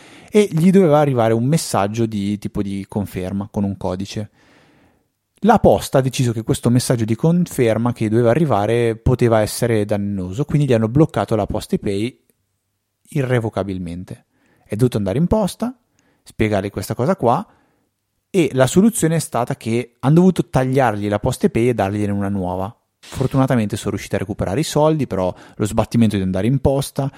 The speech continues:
poi siccome c'era tanta gente gli hanno detto: "Senti, torna dopo quando la posta è, sta chiudendo, che almeno ti, ti diamo retta",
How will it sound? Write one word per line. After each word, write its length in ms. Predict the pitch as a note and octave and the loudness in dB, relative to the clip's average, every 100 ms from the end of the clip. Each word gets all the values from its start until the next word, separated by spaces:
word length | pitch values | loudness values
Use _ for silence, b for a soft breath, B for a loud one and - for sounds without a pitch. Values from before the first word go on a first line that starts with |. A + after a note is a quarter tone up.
| B B | B B
poi 140 | B2+ C3 | 0 2
siccome 340 | B2+ - A2 | 0 0 0
c'era 260 | - A2 G#2+ | 0 0 0
tanta 280 | A#2 A2+ | 0 0
gente 300 | G#2+ A#2 A2+ | 0 2 0
gli 100 | G#2+ | -2
hanno 120 | G#2 G2 | -4 -4
detto: 180 | - | -6
"Senti, 300 | G#2+ B2+ A#2 | -2 -2 -2
torna 340 | - A#2+ B2+ A#2 | 2 2 2 2
dopo 300 | A#2 A#2 A#2+ | 2 2 0
quando 260 | G#2+ G#2+ | -2 0
la 100 | G#2+ | -2
posta 300 | G#2 A2+ - | 0 -2 -4
è, 100 | A2+ _ _ _ _ _ | -8 _ _ _ _ _
sta 220 | - - A#2 | -10 -2 0
chiudendo, 640 | - C3+ A#2+ A#2+ B2 C3 | 2 4 4 4 2 0
che 160 | - | 2
almeno 500 | G2+ G2+ G#2+ A2 G#2+ | 0 0 0 0 0
ti, 280 | - G#2+ G2 | -4 -8 -10
ti 120 | - G#2 | -8 -2
diamo 280 | G#2 A#2 | 0 4
retta", 580 | C#3+ D3 D3 - D#3+ F#3 | 4 4 0 0 -2 -2